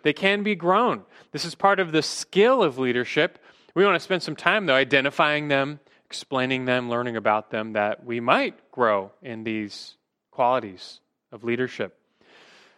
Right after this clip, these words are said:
And so we're gonna do that tonight, and we're gonna do that next week as well. It's kinda like the character. We split that into two. Don't wanna just rush right through it all. And so likewise, there's enough of these characteristics, enough of these qualities,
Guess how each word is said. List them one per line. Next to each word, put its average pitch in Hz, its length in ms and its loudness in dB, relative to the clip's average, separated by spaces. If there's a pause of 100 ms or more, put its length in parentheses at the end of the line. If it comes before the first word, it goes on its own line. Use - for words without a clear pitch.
(400)
And 127 80 -14
so 135 220 2
we're 143 160 2
gonna 147 120 -2
do 135 120 -2
that 131 180 2
tonight, 127 560 -2
and 147 240 2
we're 143 60 -6
gonna 139 120 -2
do 143 60 -2
that 139 160 4
next 147 240 0
week 147 140 -4
as 123 160 -8
well. 123 240 4
It's - 180 -6
kinda 226 200 2
like 202 180 2
the 160 60 -6
character. 175 480 2
We 156 100 0
split - 300 -2
that 160 120 4
into 147 140 -4
two. 151 480 0 (140)
Don't 160 100 0
wanna 151 200 2
just 127 320 -6
rush 135 480 2
right 202 220 4
through 202 180 2
it 180 60 2
all. 208 320 2 (440)
And 135 100 -12
so 151 80 2
likewise, 143 500 4
there's 127 180 -4
enough 147 360 0
of 160 60 -2
these 139 120 0
characteristics, 143 1080 -2 (300)
enough 135 120 -6
of 147 40 -12
these 135 160 -2
qualities, 131 720 0